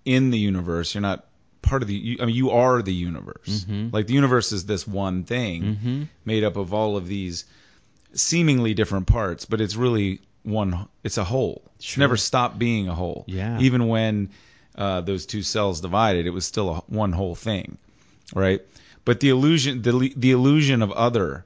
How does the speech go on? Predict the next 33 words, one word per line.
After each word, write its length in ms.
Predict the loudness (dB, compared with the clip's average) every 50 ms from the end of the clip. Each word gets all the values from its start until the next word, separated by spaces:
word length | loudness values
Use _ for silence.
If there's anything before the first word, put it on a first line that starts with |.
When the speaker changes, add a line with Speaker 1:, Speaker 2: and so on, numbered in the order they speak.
| _ _ _
Speaker 1:
that 120 | 0 2 4
has 220 | 4 4 2 2
something 360 | 2 2 0 0 0 -2 -2 -2
to 60 | 0
do 140 | 0 0 0
with 160 | 0 -2 -2
the 120 | -2 -2
inertia 520 | 0 0 0 0 0 0 0 0 -2 -2 0
that 340 | 0 0 -2 -2 -2 -6 _ _ _ _ _ _ _ _ _ _ _ _ _
when 180 | 0 2 4 4
that 240 | 4 4 2 0 -2
stuff 280 | -2 2 2 2 0
started 320 | 0 0 0 2 2 0 0
dividing, 640 | 0 0 2 2 2 4 2 2 2 2 0 0 -2
its 180 | -4 -4 -4 -4
agenda, 800 | -4 -4 -2 0 0 2 2 2 2 2 2 0 0 -4 -8 -14 -16 _ -6
and 120 | -4 -4
this 140 | -2 -4 -6
is, 120 | -6 -6 -8
I 60 | -6
think, 200 | -6 -6 -8 -4
Philip 300 | 0 2 2 2 2 0
K. 140 | 0 -2 0
Dix 420 | 4 4 4 4 2 0 -2 -4 -6 _ _ _ _ -20 -20 -20 -20 -20 _ -10
came 240 | -6 -4 -2 -2 -2
up 160 | -2 -2 -4
with 140 | -6 -8 -6
this, 280 | -6 -6 -4 -4 -6 -6
is 140 | -6 -6 -4
that 180 | -6 -6 -4 -4
the 140 | -2 -2
agenda 440 | -2 -2 -2 -2 0 0 0 0 2 0 0 0 -2
of, 520 | -2 -2 -2 -2 -2 -4 -6 -10 -14 -20